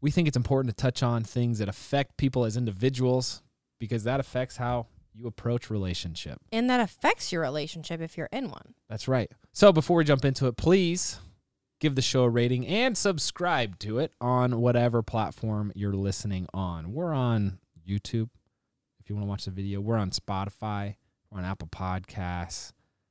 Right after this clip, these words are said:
Speaker 1: Those are really, I feel like, the main places people listen to us.
Speaker 2: Yeah.
Speaker 1: But maybe you're listening to Google Podcasts. We're also there.
Speaker 2: That's just
Speaker 1: Maybe
Speaker 2: left field.
Speaker 1: Maybe, maybe you're listening on, uh, on the, the, the T V.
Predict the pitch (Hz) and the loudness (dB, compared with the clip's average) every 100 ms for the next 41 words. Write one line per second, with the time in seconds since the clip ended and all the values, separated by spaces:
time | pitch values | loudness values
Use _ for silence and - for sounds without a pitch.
0 | _ - 160 131 117 113 98 104 95 90 | _ -6 -4 0 0 0 -2 -4 -6 -4
1 | 90 87 85 82 - 87 82 82 - 85 | -4 -4 -6 -10 -14 -12 -12 -14 -14 -14
2 | 76 73 69 - 65 64 _ - 175 165 | -12 -12 -14 -16 -20 -20 _ -12 -4 0
3 | 277 226 - 104 113 127 120 107 98 104 | 0 0 -4 -2 -2 -2 -4 -4 -6 -6
4 | 95 90 98 95 - 71 - 87 90 92 | -8 -10 -14 -16 -14 -14 -10 -10 -8 -8
5 | 85 - 85 76 73 - _ _ _ _ | -8 -10 -12 -12 -14 -20 _ _ _ _
6 | _ 180 170 196 - 156 131 175 170 - | _ _ -4 -4 -4 -4 0 2 0 -2
7 | 170 160 - 120 120 - - 117 117 123 | -6 -6 -8 -6 -6 -6 -14 -8 -4 -2
8 | 117 - 123 117 113 110 107 104 101 _ | -4 -4 -6 -6 -6 -6 -6 -8 -10 _
9 | _ _ _ _ _ _ _ _ _ _ | _ _ _ _ _ _ _ _ _ _
10 | _ _ _ _ _ 110 113 110 - 104 | _ _ _ _ _ -6 -4 -4 -8 -20
11 | 104 - 107 - 113 - 123 139 131 | -20 -20 -20 -18 -8 -2 0 0 -2